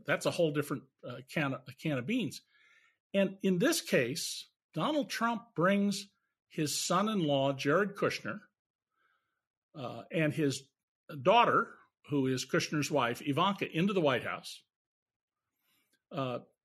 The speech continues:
they, they had to file repeatedly their national security clearance papers. And y-,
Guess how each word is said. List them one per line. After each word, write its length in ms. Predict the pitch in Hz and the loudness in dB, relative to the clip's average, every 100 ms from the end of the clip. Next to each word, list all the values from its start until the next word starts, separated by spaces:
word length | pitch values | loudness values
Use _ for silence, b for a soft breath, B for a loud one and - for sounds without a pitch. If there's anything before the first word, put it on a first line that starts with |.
| _ | _
they, 240 | 175 165 170 | 2 2 0
they 380 | 156 160 151 151 | 2 4 4 0
had 200 | - 190 | 0 2
to 60 | 156 | 0
file 520 | - 214 214 208 180 | -2 6 6 8 6
repeatedly 800 | 139 139 - 196 190 160 143 135 | 4 0 2 2 4 2 2 2
their 200 | 131 127 | 2 0
national 440 | 131 147 160 - 143 | 2 0 0 -2 -4
security 360 | - 160 135 | -4 -2 -4
clearance 380 | 127 160 143 135 | -2 -2 -2 -2
papers. 400 | - 98 104 101 | -4 -4 -6 -8
And 100 | 113 b b b | -10 b b b
y-, 80 | - | -18